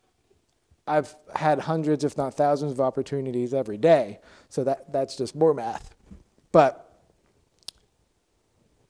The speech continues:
God demands perfection. So that means a minimum of eleven thousand seven hundred eighteen times in my life, I needed to commit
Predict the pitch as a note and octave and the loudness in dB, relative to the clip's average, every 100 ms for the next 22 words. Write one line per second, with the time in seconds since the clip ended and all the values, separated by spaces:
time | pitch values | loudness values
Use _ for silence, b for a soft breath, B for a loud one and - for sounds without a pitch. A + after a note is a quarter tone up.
0 | - D#3 E3 F3 E3 D#3+ D3 - C3+ D3+ | -4 0 2 2 -2 -2 -4 -8 0 0
1 | C#3+ - D#2+ G#2+ - b b b _ D#3 | 0 -6 -16 -18 -20 b b b _ 0
2 | D#3 D3 D#3 D3 C#3+ C3+ - - - - | 2 2 -2 -2 -4 -8 -8 -4 -6 -8
3 | _ _ b b b - D3+ A3 C4 G#3+ | _ _ b b b -8 2 6 8 8
4 | G3 F3+ E3+ E3 D#3+ F3+ F#3 F3+ E3 D3+ | 6 6 4 4 6 4 4 2 2 2
5 | D#3 E3+ D#3+ D#3 D#3 D#3 D3+ D#3 - D#3 | -2 0 0 -2 -2 -2 -4 -6 -6 -6
6 | D3 C#3 D#3 C#3+ B2+ C3 C3+ C#3 C3+ C3+ | -6 -4 -4 -4 -6 -10 -8 -6 -4 -4
7 | B2 - b b b b _ C3+ D3 D#3+ | -4 -8 b b b b _ -4 -2 -2
8 | D#3+ D3+ C#3 - - C#3+ C#3 C#3 C#3 b | 0 -2 -4 -8 -4 -2 0 -2 -4 b
9 | b b b _ _ _ _ _ _ _ | b b b _ _ _ _ _ _ _
10 | - E3 E3 F#3 F3+ - | -12 -4 2 2 0 -10